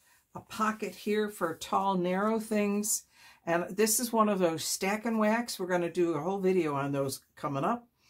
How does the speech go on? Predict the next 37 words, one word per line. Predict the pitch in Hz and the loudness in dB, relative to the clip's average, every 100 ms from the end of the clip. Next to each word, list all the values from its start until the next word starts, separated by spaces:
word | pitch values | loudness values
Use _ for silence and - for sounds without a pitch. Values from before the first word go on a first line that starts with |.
| _ _ - | _ _ -8
And | 220 | -4
just | 240 240 | -4 -4
a | |
couple | - 220 220 | -2 -2 0
of | 208 | 2
other | 185 196 | 2 0
pieces | 190 190 185 - 202 202 | -4 -2 -2 0 -2 -2
to | - | -4
go | 190 170 170 170 | -2 0 -2 -2
into | 170 175 175 - 190 190 | -4 -4 -6 -2 -2 -2
the | |
pocket. | 190 170 156 262 247 | -4 -2 -2 -4 -4
I'm | 185 | -2
not | 185 | -2
gonna | 180 175 | -2 -4
try | 175 165 | -2 -4
to | - - | -6 -8
put | - 180 | -4 0
everything | 170 170 160 | 0 -2 -4
back | 147 156 160 | 0 -2 -2
in | |
the | 151 | -8
pockets | - 143 143 143 - | -6 -6 -6 -10 -10
right | 139 - | -10 -8
now. | 135 131 - _ _ _ _ _ _ - - - - | -6 -6 -8 _ _ _ _ _ _ -20 -20 -14 0
On | 190 208 | 4 4
this | 233 247 | 4 4
side, | - 233 220 214 | 4 4 4 2
we | 214 214 | -2 -2
have | 196 202 202 202 196 - | 0 0 0 -2 -6 0
a | 185 185 185 190 | 2 4 0 -4
to-do | - 190 190 214 240 | -6 -6 -2 0 2
list | 269 277 - - - - _ _ _ - | 4 4 2 -4 -6 -10 _ _ _ -4
and | 180 185 | 0 2
another | 185 202 214 208 214 - | 2 0 0 -2 -4 -6
over-the-pocket | 208 190 202 196 - 180 175 175 | -2 0 -2 -4 -4 -4 -4 -6
flip. | - - 247 320 320 | -8 -6 -2 -2 -6